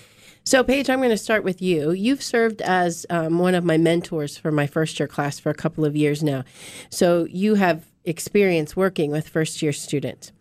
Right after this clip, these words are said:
Why do you think P-, um, students are reluctant to talk to faculty or to make, um, use of student, uh, office hours, um, that faculty have for each class?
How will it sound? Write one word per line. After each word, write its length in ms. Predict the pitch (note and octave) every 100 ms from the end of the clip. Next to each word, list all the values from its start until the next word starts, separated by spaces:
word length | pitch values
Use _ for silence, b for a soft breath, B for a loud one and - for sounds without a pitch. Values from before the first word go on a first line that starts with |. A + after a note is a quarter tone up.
| _ _ b
Why 180 | C4+ G#4
do 80 | D4+
you 200 | A3+ A3
think 400 | - D3+ D3+ -
P-, 180 | G3+ F#3
um, 220 | E3+ D#3+
students 440 | D#3+ - G3+ E3+ -
are 120 | E3
reluctant 720 | D#3 D#3+ E3 - D3 B2+ -
to 120 | D#3
talk 340 | - - D#3+ -
to 100 | G3
faculty 680 | F#3+ F#3 G3+ G3 G3+ G3+ -
or 220 | F3 D#3+
to 380 | D#3+ - E3 D#3+ b b b -
make, 580 | F3 F3 E3+ - - _ _ _ -
um, 360 | E3 D3+ D#3 E3+
use 280 | F#3 E3+
of 140 | - C#3
student, 440 | - E3 D3+ - -
uh, 120 | D2 -
office 360 | E3 E3 D3 -
hours, 520 | C3+ C3 C3+ C3+ -
um, 240 | D3 C3+ C#3+
that 160 | C#3 - _ _
faculty 360 | E3+ D#3+ D3 B2+
have 340 | D3+ C#3+ -
for 100 | C#3+
each 240 | C3 -
class? 420 | - C3 B2+ -